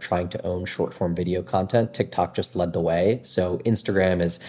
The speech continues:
indexing heavily on Reels. YouTube is indexing heavily on Shorts. Facebook's indexing heavily on their Facebook Reels. And so now what I'm seeing a lot of both content creators and brands doing is creating one piece of content and repurposing it across all of these platforms.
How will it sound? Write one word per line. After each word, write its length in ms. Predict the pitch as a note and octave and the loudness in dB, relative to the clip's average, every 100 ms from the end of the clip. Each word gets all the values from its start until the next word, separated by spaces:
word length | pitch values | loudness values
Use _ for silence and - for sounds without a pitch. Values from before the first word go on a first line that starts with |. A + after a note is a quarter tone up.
| - - | -16 -2
indexing 480 | A#2 F#2+ F2+ - F#2 | 2 4 2 0 -2
heavily 420 | - G2 F#2+ F#2+ | 2 4 4 4
on 180 | F2 E2+ | 4 0
Reels. 460 | E2 F2 E2+ F2 - | 0 2 2 -2 -2
YouTube 360 | G2+ F#2+ G#2 F#2 | -2 0 0 0
is 140 | - | -2
indexing 400 | F#2 F2 - F#2 | -2 -4 -4 -2
heavily 340 | F2+ F#2+ F#2+ | 0 2 2
on 80 | F2+ | 0
Shorts. 460 | F#2 - E2+ E2 - | -4 0 0 0 0
Facebook's 500 | G#2 G2 - - - | 2 2 0 -6 0
indexing 540 | A2 G#2 - F2+ F2+ | 2 2 2 -2 -2
heavily 400 | F2+ G#2+ F#2 F#2 | 0 0 2 2
on 260 | F2 F2 E2 - | 2 0 -2 0
their 160 | E2+ | 0
Facebook 500 | - C#3+ C3+ A#2 A2 | 8 8 8 6 4
Reels. 380 | F#2 F2 F2 F2 - - - - - | 4 4 4 0 -6 -12 -12 -8 0
And 140 | A#2+ | 4
so 160 | - A#2 | 8 10
now 200 | A#2 B2 | 10 10
what 120 | B2 | 10
I'm 100 | A#2 | 8
seeing 240 | - G#2 | 6 4
a 60 | F#2+ | 6
lot 280 | F#2 F#2+ F#2+ | 6 8 8
of 240 | F2+ - - | 4 2 0
both 220 | F#2+ - | 0 2
content 440 | - G2 G2+ F#2+ | 2 2 2 -2
creators 380 | - F#2 F2+ F2 - | 0 2 2 -2 0
and 260 | A#2 A#2+ | 2 4
brands 340 | - F#2 F2+ F2+ | 4 4 2 0
doing 340 | F#2+ F#2 F2+ | 0 0 0
is 260 | F2 F2 - | 0 0 -2
creating 460 | - F3+ F3+ G2+ | 4 8 8 6
one 180 | F#2+ F#2+ | 4 2
piece 240 | - G2+ F2+ | 0 -2 -2
of 100 | - | -2
content 540 | F#2 F#2 - F#2 F2 - - - | -2 0 0 -2 -4 -12 -4 2
and 180 | A2 | 2
repurposing 640 | G#2 G2+ - F2+ - - F2 | 4 0 2 0 0 -2 0
it 240 | F2 - - | 0 -2 -8
across 340 | - F#2+ - | 2 2 4
all 180 | F#2 F2 | 4 2
of 100 | F2 | 0
these 120 | E2+ | -6
platforms. 760 | - E2 - - D#2+ - - | -2 0 0 -4 -6 -8 -12